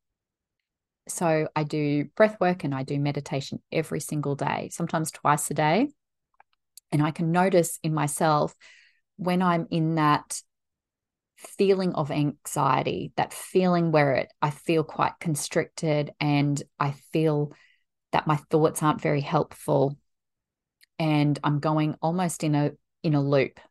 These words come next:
It literally feels like I'm in a loop, um, in a, in almost like a time warp for me. This is my experience. I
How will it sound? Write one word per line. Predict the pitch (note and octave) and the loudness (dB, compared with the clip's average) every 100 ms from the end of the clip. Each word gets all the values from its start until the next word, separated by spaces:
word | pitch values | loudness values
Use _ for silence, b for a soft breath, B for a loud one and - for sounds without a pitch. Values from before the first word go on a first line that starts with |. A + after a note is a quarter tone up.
| _ | _
It | G#3+ G#3 | 2 4
literally | F#3+ F#3 F3 E3 | 2 2 0 0
feels | - D#3 C#3+ - | 0 -4 -4 -6
like | C#3+ D3 | -6 -2
I'm | C#3+ | -2
in | C#3 | -2
a | C#3 | -2
loop, | C#3 - - _ b b b _ | 0 -2 -4 _ b b b _
um, | D3+ D3 - | 0 0 0
in | F3 | 2
a, | E3+ D#3 - | 2 2 0
in | F3 E3 E3 - | -2 -2 -2 -2
almost | G#3 A#3+ - | 0 0 0
like | F3 | -2
a | D3 | -4
time | - D3 D3 C#3+ | -6 -4 0 0
warp | C3+ - - - _ | 0 0 -2 -14 _
for | - F3+ | -4 0
me. | D3+ C#3+ - | 2 0 -2
This | D#3+ | -6
is | C#3 D3 | -8 -4
my | - - | -4 -4
experience. | - - - - - - - - b b b b _ _ _ _ _ _ _ _ - | -6 -6 -4 -4 -4 -8 -12 -14 b b b b _ _ _ _ _ _ _ _ 4
I | E3+ E3+ F3 E3+ E3+ - | 8 10 8 8 4 0